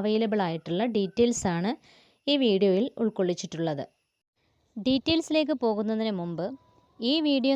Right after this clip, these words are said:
നിങ്ങൾക്ക് ഉപകാരപ്പെടുകയാണെങ്കിൽ ലൈക്ക് ചെയ്യാനും ഷെയർ ചെയ്യാനും മറക്കരുത്. പിന്നെ,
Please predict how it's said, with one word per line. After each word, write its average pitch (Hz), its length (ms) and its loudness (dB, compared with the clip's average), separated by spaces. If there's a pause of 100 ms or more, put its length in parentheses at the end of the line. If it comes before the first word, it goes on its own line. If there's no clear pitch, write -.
നിങ്ങൾക്ക് 233 280 -2
ഉപകാരപ്പെടുകയാണെങ്കിൽ 196 960 -4 (320)
ലൈക്ക് 196 260 -6
ചെയ്യാനും 247 360 0 (100)
ഷെയർ 202 280 0
ചെയ്യാനും 220 380 -2
മറക്കരുത്. 165 460 -6 (560)
പിന്നെ, 190 240 -2